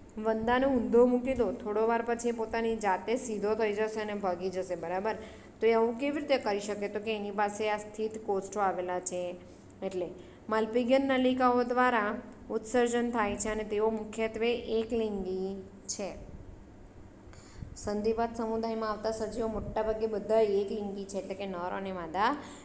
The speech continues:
જુદા જુદા છે. તેઓની અંદર ફલન અંતઃ છે અને, અ, મહદઅંશે અંડપ્રસવી પ્રાણીઓ છે. અંડપ્રસવી એટલે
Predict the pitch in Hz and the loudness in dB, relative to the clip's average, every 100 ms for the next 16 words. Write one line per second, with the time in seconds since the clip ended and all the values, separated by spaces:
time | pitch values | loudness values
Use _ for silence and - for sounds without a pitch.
0 | - 208 208 208 196 196 190 185 170 196 | -12 -4 -2 0 -2 -2 -2 -2 -4 -6
1 | 208 226 233 233 214 220 247 254 - - | -4 -2 0 -2 -2 -2 -2 -6 -14 -18
2 | - - - 233 214 220 247 233 226 226 | -20 -20 -6 -2 2 2 2 2 0 0
3 | 240 247 262 262 208 180 - - 220 233 | 2 2 2 0 -2 -4 -8 -6 -2 -2
4 | 208 - - 202 202 202 208 208 208 - | -4 -8 -6 -2 -2 0 0 -2 -4 -10
5 | - 208 214 226 233 226 247 247 214 226 | -8 -2 0 0 -2 -2 -4 -4 -2 0
6 | 240 233 226 214 196 196 196 190 190 190 | 0 0 -2 -4 -6 -4 -4 -4 -4 -4
7 | 196 185 202 208 208 208 202 214 247 277 | -4 -2 -2 -2 -4 -4 -6 -2 -2 -4